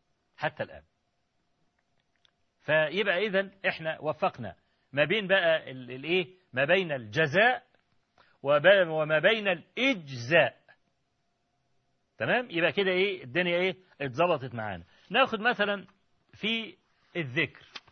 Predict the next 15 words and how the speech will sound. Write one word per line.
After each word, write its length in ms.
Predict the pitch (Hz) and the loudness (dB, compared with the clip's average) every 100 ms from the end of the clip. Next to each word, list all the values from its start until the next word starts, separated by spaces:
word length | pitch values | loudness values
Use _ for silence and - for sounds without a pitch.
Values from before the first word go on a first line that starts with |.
| _ _ _ _ _ _ _ _ _ _ _ _ _ _ _ _ _ _ _ _ _ _ _ _ _ _ | _ _ _ _ _ _ _ _ _ _ _ _ _ _ _ _ _ _ _ _ _ _ _ _ _ _
ما 60 | 123 | -12
إحنا 180 | 110 123 | -6 -4
عمالين 420 | 120 165 202 165 | -2 -2 -2 -6
عايزين 400 | 127 120 190 185 | -8 -6 -6 -6
نستثمر، 600 | 135 - 208 - 202 196 _ _ _ _ _ _ | -10 -4 -4 -4 -8 -10 _ _ _ _ _ _
آه، 480 | 120 123 120 117 - | -6 -4 -4 -2 0
أعمارنا، 640 | 127 131 147 185 220 110 _ _ _ _ _ _ _ _ - | 2 4 6 6 4 -2 _ _ _ _ _ _ _ _ -8
ونشوف 440 | 131 - 247 226 | -6 -2 -2 -2
الأعمال 600 | 190 175 147 185 233 233 - _ _ _ 170 | 0 2 4 4 2 0 -12 _ _ _ -2
اللي 200 | 180 175 | 0 0
تدينا 580 | 185 135 240 269 254 | 0 0 0 2 0
الثواب 480 | 190 - 165 190 214 | -2 0 4 8 6
الأكثر 680 | 175 - 151 190 185 202 185 | 4 -8 -2 -2 -2 -2 -2
والثواب 400 | 135 - 160 196 | -4 0 2 4
الأربح. 520 | 202 262 202 107 | 4 2 2 -6